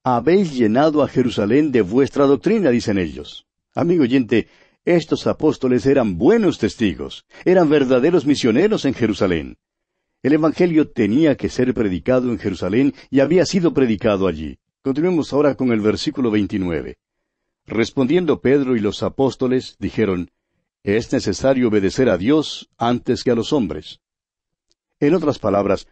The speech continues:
no estamos haciendo esto para obedecerles a ustedes. Estamos obedeciendo a Dios. Ahora, el versículo treinta de este capítulo cinco dice,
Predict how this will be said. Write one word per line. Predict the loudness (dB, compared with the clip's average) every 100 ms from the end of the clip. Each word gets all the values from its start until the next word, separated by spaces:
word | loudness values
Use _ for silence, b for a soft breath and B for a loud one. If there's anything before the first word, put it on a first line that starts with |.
| _
no | -4 0
estamos | 0 0 0 0
haciendo | 0 0 2 2
esto | 0 -2 0
para | 0
obedecerles | 2 0 0 0 0 -2
a |
ustedes. | -4 0 0 -2 -8 -20 _ b b
Estamos | -4 0 0 0
obedeciendo | 0 2 2 0 2 0 2 0
a |
Dios. | 0 -2 -2 -2 -10 -20 _ _ _ _ _ _ _ _
Ahora, | -4 -2
el |
versículo | 0 0 -2 -4 -2
treinta | 0 -2 -2 -6
de | -6
este | -6 -6
capítulo | -8 -8 -10 -8 -6
cinco | 0 0 0 -4
dice, | -2 -2 -4